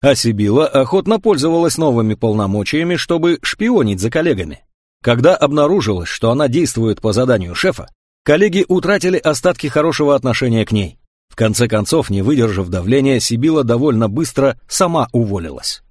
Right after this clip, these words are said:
Все, кто годами работал в компании Михаэля, сильно изменились в личностном плане. Напрашивается вопрос, а не он ли сделал их всех вампирами?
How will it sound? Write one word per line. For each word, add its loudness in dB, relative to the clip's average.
Все, 2
кто 2
годами 4
работал 2
в -4
компании 2
Михаэля, -2
сильно -2
изменились 0
в 0
личностном -2
плане. -2
Напрашивается 0
вопрос, 0
а 4
не 0
он 0
ли 2
сделал 2
их -2
всех -4
вампирами? -2